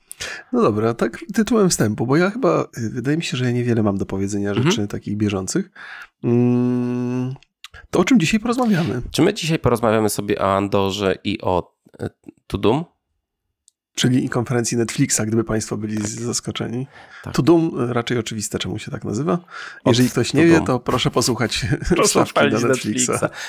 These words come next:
Speaker 2: O czym chciałbyś pierwszym, e, porozmawiać?
Speaker 1: Myślę, że, myślę, że sprawa Netflixa taka pachnie trochę wstępniaczkiem, więc może, może, może
Speaker 2: Mhm.
Speaker 1: od tego byśmy zaczęli.
Speaker 2: Dobrze.
Speaker 1: Y,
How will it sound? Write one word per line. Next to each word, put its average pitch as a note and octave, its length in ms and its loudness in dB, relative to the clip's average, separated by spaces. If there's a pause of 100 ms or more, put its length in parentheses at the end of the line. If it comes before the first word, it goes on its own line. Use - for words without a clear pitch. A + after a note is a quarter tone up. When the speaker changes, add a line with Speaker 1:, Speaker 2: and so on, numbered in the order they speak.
(100)
Speaker 2:
O D3+ 100 0
czym F3+ 140 2
chciałbyś B2 320 0
pierwszym, G#2+ 540 -2
e, G2 260 -2
porozmawiać? F2+ 800 -6 (920)
Speaker 1:
Myślę, A3+ 280 4
że, G3 280 4
myślę, F3+ 320 4
że C3 400 4 (100)
sprawa F3 340 2
Netflixa - 460 2
taka A2+ 280 0
pachnie B2+ 300 0
trochę A2 200 0
wstępniaczkiem, - 720 -4
więc A#2+ 220 2
może, A2+ 260 2
może, A2 320 2
może A2+ 260 0
Speaker 2:
Mhm. F#3 140 6
Speaker 1:
od B3 40 0
tego G#2+ 160 4
byśmy A2 280 -2
zaczęli. A2 420 0 (260)
Speaker 2:
Dobrze. F#2+ 300 -2
Speaker 1:
Y, B2 260 4